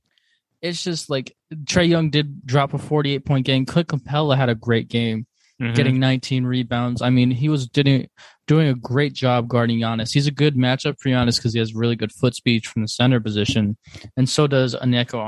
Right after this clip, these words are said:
Speaker 1: Ongaku, which is his backup. Um, I did see them do this thing where they were kinda, like, off ball, and P J Tucker would screen for Giannis and get Clint Capela switched on Danilo Gallinari, and Giannis would kinda catch the ball and expose Danilo Gallinari.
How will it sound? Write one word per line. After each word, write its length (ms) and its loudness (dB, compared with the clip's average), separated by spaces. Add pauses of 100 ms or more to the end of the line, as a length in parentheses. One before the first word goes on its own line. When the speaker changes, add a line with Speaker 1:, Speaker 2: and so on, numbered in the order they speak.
(100)
Speaker 1:
Ongaku, 500 2
which 200 -4
is 80 -6
his 180 -12
backup. 540 0 (680)
Um, 540 2 (100)
I 100 2
did 140 2
see 180 2
them 200 4
do 160 2
this 240 0
thing 260 0
where 140 -2
they 140 0
were 80 -4
kinda, 240 -14
like, 260 -14
off 300 0
ball, 320 2
and 160 0
P 160 -10
J 120 -4
Tucker 380 -10
would 140 -12
screen 500 -2
for 160 -8
Giannis 480 0
and 100 2
get 300 2 (640)
Clint 220 2
Capela 420 -10
switched 340 -8
on 140 2
Danilo 540 2
Gallinari, 760 0
and 120 0
Giannis 360 -8
would 160 -20
kinda 180 -20
catch 300 -14
the 100 -20
ball 280 -4
and 80 -2
expose 460 -2
Danilo 360 4
Gallinari. 680 0